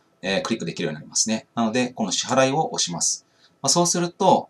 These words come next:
えー、三千二百円ですね。今回返送料。えー、これは、えー、アメリカ、あのー、まあ、国内の送料と、アメリカから日本への返送料込みで三千二百円。うん。まあ、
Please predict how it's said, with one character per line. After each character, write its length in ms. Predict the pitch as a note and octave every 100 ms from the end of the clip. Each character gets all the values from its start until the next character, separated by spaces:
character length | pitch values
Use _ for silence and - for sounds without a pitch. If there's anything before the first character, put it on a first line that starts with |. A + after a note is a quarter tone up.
| -
え 420 | A2 G2+ F#2+ F#2
ー、 40 | -
三 200 | D3 D3+
千 100 | G#2+
二 80 |
百 200 | G#2+ A2
円 80 | C3+
で 20 |
す 100 | -
ね。 60 | F2
今 160 | G#2+ -
回 160 | F2
返 180 | A2 A2
送 220 | - A2+
料。 180 | D#2 - - - - - - _
え 480 | G2+ F#2+ F2+ E2+ E2
ー、 40 |
こ 100 | -
れ 80 | G#2
は、 280 | B2+ D3 -
え 120 | F2+ F2+
ー、 60 |
ア 40 | G2
メ 100 | G#2
リ 120 | G2+
カ、 320 | G#2 G2+ - _ _ _ _
あ 40 | G#2
の 380 | G#2 G2+ G2 F#2
ー、 20 |
ま 280 | G2+ E2+ -
あ、 100 | G#2+
国 120 | A#2+
内 140 | F#2
の 60 | D2
送 220 | - F2
料 140 | D2 -
と、 340 | D3 F2+ - _ _ _
ア 100 | G2
メ 80 | G2+
リ 80 | F#2+
カ 140 | A2
か 80 | A2
ら 120 | A2+
日 100 | F2+
本 200 | A2 F2+
へ 80 | D2
の 160 | - - _ _
返 160 | - G#2+
送 220 | - G2
料 140 | - -
込 100 | -
み 120 | C3+
で 120 | C#3 C3
三 260 | - F2+
千 120 | E2+
二 120 | D#2 E2
百 260 | D#2+ E2+
円。 80 | - _ _ - - -
う 80 | C#3+
ん。 140 | - -
ま 100 | F3+ F#3+
あ、 180 | -